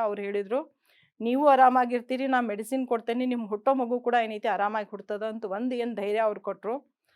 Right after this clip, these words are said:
ಅವತ್ತಿಂದ ಇವತ್ತಿನವರೆಗೂ ನನ್ ಲೈಫ್ ಜರ್ನಿ ಅವ್ರು ಮಾಡಿರೋಂಥ ಒಂದ್ ಕೌನ್ಸಿಲಿಂಗ, ಒಂದ್ ಮಾನಸಿಕ ಸ್ಥೈರ್ಯ ಏನ್ ನೀಡಿದಾರಲ್ಲ, ಆ ಒಂದ್ ಸ್ಥೈರ್ಯದಿಂದ ನಾ ಇವತ್ತು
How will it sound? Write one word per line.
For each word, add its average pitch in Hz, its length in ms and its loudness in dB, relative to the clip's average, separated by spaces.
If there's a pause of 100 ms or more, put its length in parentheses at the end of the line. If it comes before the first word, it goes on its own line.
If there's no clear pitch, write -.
(300)
ಅವತ್ತಿಂದ 302 440 6
ಇವತ್ತಿನವರೆಗೂ 254 840 4
ನನ್ 240 220 0
ಲೈಫ್ 208 260 2
ಜರ್ನಿ 233 500 -4 (140)
ಅವ್ರು 240 200 2
ಮಾಡಿರೋಂಥ 233 500 0
ಒಂದ್ 220 240 -2
ಕೌನ್ಸಿಲಿಂಗ, 220 600 -8
ಒಂದ್ 240 200 0
ಮಾನಸಿಕ 202 500 -8
ಸ್ಥೈರ್ಯ 202 320 -6
ಏನ್ 196 200 -10
ನೀಡಿದಾರಲ್ಲ, 180 580 -10 (600)
ಆ 202 180 2
ಒಂದ್ 233 220 0
ಸ್ಥೈರ್ಯದಿಂದ 202 640 -6
ನಾ 240 140 -4
ಇವತ್ತು 190 480 -12